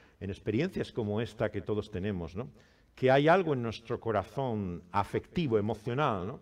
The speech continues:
que nos une más a otras cosas o a personas que a Dios, ¿no? Es,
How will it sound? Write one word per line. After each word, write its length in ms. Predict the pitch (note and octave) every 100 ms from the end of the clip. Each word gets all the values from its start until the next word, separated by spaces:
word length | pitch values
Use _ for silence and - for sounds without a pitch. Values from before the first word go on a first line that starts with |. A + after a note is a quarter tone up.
| -
que 100 | A#2+
nos 240 | B2 A#2 F#3
une 200 | B3 F#3+
más 420 | F2+ B1+ - - _
a 120 | G2+
otras 320 | B2 G#2+ -
cosas 420 | - C3 - F#2
o 40 | F#2
a 60 |
personas 460 | E2+ D#2+ - F2+ E2
que 120 | F2
a 60 | D2+
Dios, 320 | D2 C2+ -
¿no? 100 | - _ _ _ - - -
Es, 180 | A#2+